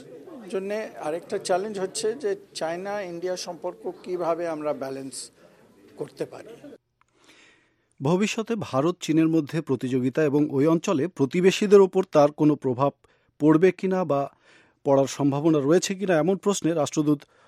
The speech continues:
Speaker 2: ফারুক সোবান বললেন,
Speaker 1: "সেটা তো সবসময় ছিল, কিন্তু আমরা আশাবাদী যে এই যে, আহ, আহ,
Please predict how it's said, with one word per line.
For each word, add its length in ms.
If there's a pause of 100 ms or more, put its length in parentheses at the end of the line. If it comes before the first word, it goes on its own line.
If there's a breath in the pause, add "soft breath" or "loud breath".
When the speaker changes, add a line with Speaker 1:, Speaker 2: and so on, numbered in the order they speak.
(200 soft breath)
Speaker 2:
ফারুক 300
সোবান 300
বললেন, 320 (1000)
Speaker 1:
"সেটা 260
তো 160
সবসময় 680
ছিল, 480 (360)
কিন্তু 560 (340)
আমরা 420
আশাবাদী 760
যে 220
এই 380
যে, 440
আহ, 100
আহ, 1400